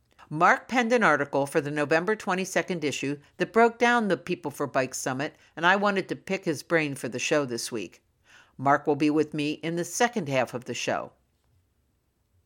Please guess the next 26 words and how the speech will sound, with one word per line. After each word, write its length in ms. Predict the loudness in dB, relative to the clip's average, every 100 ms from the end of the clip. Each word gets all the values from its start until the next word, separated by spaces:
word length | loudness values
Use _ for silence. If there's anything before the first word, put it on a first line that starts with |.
| _ _ _
So 120 | -2
in 120 | 0 2
my 140 | 0 2
conversation 760 | 0 2 -4 0 0 0 -2
with 120 | -4
marketing 480 | 0 2 2 -2 -4
and 120 | -6
cycling 460 | -2 0 0 -6 -4
advocate 640 | -2 -2 -4 -2 -2 -2 _
Tom 300 | -2 0 -2
Flood, 480 | -2 2 2 2 -6 -20 -16 -6
I 60 | 0
jump 260 | 2 4
up 160 | 2 4
on 140 | 4
my 140 | 4 0
soapbox 640 | 2 2 2 2 0 -2
for 160 | -4 -4
a 60 | -2
moment 380 | -4 -6 -8
to 80 | -10
voice 440 | -4 2 4 2 -2
both 380 | 0 0 0
frustration 720 | -2 -2 -2 2 2 2 0 -2
and 220 | -2 2
resignation 840 | 4 4 0 -2 -4 -4 -6 -10